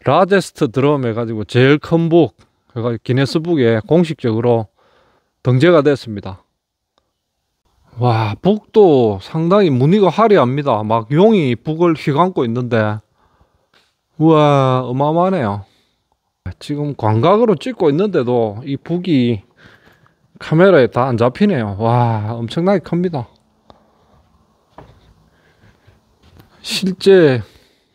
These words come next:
오미터면은, 오점오 미터죠. 그러면 사람 키에,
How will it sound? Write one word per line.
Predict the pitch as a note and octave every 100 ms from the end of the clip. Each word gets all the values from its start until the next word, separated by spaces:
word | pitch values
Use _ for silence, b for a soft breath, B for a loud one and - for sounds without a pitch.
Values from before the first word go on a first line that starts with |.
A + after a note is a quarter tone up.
| _ _ _ _ _ _ _ _ -
오미터면은, | C3+ E3 A#3 - B2 A2+ F#2+ F#2 E2 _ _ _ _ _ _ _ _ _ B F3+ F3 -
오점오 | A2 A2+ G3+ G#3 C#3+
미터죠. | D#3 - G#2+ G#2 G2+ A2 _ _ _ _
그러면 | C3 D#3+ F3 C3 A#2+
사람 | - C#3+ F#3+ G3
키에, | - A3 A3 C#3+ A#2+ A2